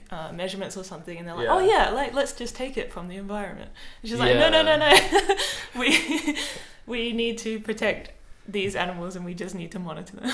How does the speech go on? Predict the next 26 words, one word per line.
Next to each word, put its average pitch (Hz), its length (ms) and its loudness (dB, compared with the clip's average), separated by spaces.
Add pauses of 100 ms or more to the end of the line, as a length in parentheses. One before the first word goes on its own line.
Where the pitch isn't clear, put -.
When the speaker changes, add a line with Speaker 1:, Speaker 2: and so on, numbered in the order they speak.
Speaker 2:
There's 143 160 6
a 143 60 2
bit 147 160 6
of, 139 140 6
like, 120 440 4 (280)
"Well, 131 260 4
hold 135 220 4
up, 131 160 2
guys. 117 560 0
<laughs> - 20 -14
You 120 140 0
know, 113 60 0 (280)
we 127 100 4
spent 123 420 2
two, - 180 -6 (560)
us 127 200 4
white 131 240 4
people 120 220 0
have 110 80 0
spent 110 240 -4
two 123 100 -2
hundred 113 280 -2
years 107 260 -4
fucking - 480 -6
up 165 380 6
<laughs> - 60 4